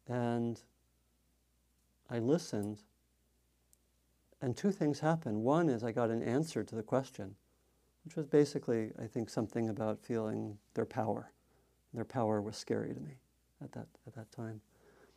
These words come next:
But the second thing was that something got awakened of that ability to listen and ask a deep question of my own being and get what I came to call my no bullshit voice, <laughs> the Buddhist technical term.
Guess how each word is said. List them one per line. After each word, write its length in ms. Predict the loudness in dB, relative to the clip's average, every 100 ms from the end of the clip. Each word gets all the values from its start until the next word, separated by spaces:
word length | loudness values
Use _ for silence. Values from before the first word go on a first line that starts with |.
| -14 -4
But 120 | 0
the 80 | 0
second 420 | 4 4 6 4
thing 160 | 4 4
was 180 | 2
that 100 | 0
something 280 | 0 2 2
got 140 | 4 2
awakened 640 | 4 4 4 0 -2 -4 -2
of 100 | 4
that 160 | 6
ability 420 | 6 6 6 6 2
to 80 | 0
listen 580 | 6 6 6 0 0 -2 -8 -20 -6
and 180 | -4 2
ask 400 | 4 4 2 -10 -10
a 60 | -2
deep 260 | 2 2
question 380 | 2 0 0 -4
of 120 | -2
my 200 | 0 2
own 240 | 2 2 2
being 420 | 0 0 -2 -6 -16 _ _ _ _ _ -2
and 180 | 4
get 200 | 10 10 8
what 140 | 6
I 120 | 6
came 320 | 4 4 2 2
to 140 | -4
call 600 | -4 4 6 6 4 0 _ _ -20 _ -2
my 380 | 2 4 2 0 -4
no 460 | 2 8 8 6 2 -8
bullshit 540 | -2 2 0 2 0 0 0
voice, 440 | 2 2 0 -14 -20 _ -20 -20 -14
<laughs> 260 | -14 -12 -10
the 760 | -10 -10 -14 -14 -14 -10 -8
Buddhist 420 | -2 4 4 4 0
technical 440 | -2 -2 -2 -4
term. 280 | -2 -4